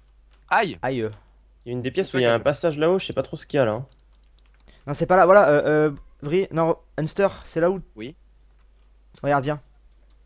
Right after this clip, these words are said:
Speaker 3: Je sais pas comment. Ok.
Speaker 2: Regarde là-haut. Tu vois, on, on voit qu'il y a une ouverture.
Speaker 1: Ah.
Speaker 2: Et donc, du coup, il faut qu'on arrive à grimper par ici. Eh.
Speaker 3: Y a rien là ?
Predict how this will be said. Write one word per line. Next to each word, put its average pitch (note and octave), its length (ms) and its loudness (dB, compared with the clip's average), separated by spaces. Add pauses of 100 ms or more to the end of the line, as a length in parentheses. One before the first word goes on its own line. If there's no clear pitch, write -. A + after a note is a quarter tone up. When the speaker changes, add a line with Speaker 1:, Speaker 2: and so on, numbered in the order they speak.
(440)
Speaker 3:
Je - 60 -20
sais A#2 60 -18
pas D3 80 -14
comment. B2+ 380 -6
Ok. A#2 120 -10
Speaker 2:
Regarde D3 200 0
là-haut. D3+ 240 2 (400)
Tu - 100 -12
vois, F#3 140 6
on, E3+ 200 2
on C#3+ 40 -4
voit E3 220 0
qu'il - 80 -12
y - 20 0
a C#3+ 40 -2
une C#3+ 60 -4
ouverture. C#3+ 380 -8 (880)
Speaker 1:
Ah. D#3+ 460 2 (880)
Speaker 2:
Et A#2+ 100 -4
donc, C3 180 -6
du C3 100 -10
coup, G#3+ 120 -6
il G3+ 60 -8
faut E3+ 80 -6
qu'on D#3+ 140 -2
arrive D#3+ 160 2
à D3 100 0
grimper D#3 480 -2 (320)
par E3 560 0 (880)
ici. - 640 -18 (2000)
Eh. G2+ 200 -4 (360)
Speaker 3:
Y G#2+ 40 -10
a G2+ 60 -8
rien C3 220 -4
là ? D3+ 200 -4